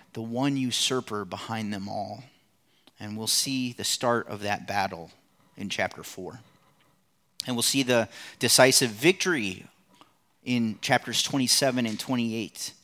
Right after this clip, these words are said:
But still, we await the final nail in Satan's coffin, which comes on that last day when Jesus returns not as a child, but as the warrior king.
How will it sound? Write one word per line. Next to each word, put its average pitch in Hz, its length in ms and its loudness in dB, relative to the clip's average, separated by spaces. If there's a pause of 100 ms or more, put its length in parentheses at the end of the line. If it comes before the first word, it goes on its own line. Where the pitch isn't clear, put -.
(800)
But 110 140 -4
still, 131 420 2
we 117 300 -2
await 107 720 -6
the 104 100 -8
final 110 720 -4
nail 104 480 -6
in 92 160 -8
Satan's 98 500 -4
coffin, 98 500 -4
which - 180 -6
comes 123 280 -2
on 113 80 0
that 107 200 0
last 127 400 0
day 90 320 -4 (320)
when 110 160 -2
Jesus 143 440 0
returns 131 500 2
not 139 280 10
as 151 180 2
a 143 40 0
child, 113 720 4
but 113 140 -4
as 110 220 0
the 104 120 -4
warrior 117 640 -2
king. 98 540 -8